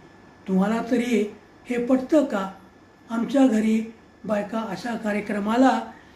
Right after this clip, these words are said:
येणार म्हटलं की बंद खोलीत रवानगी. असूनही बरमुडा बनियन यावर बसता येत नाही,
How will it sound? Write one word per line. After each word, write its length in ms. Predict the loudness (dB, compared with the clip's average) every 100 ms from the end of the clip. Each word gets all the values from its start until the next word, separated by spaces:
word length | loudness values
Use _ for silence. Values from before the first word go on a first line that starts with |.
| -10
येणार 340 | -6 -4 -4 -2
म्हटलं 400 | 4 4 4 2 2 -6 -20 _ _ -8
की 100 | -6
बंद 380 | 0 6 8 8 2 -6
खोलीत 400 | -6 -4 -6 -10 -18 _ -16
रवानगी. 680 | -8 -6 -4 -4 -6 -8 -10 -18 -20 -20 -20 -20 -8
असूनही 760 | -6 -2 0 2 2 2 -2 -12 _ _ -10
बरमुडा 600 | -6 -4 -4 0 0 0
बनियन 600 | -4 -4 -4 -2 -4 -6 -14 -20 _ -6
यावर 460 | -2 -2 2 2 2 -6 -12 -20 -8
बसता 440 | -6 -6 -8 -6
येत 240 | -4 -4 -6
नाही, 320 | -6 -4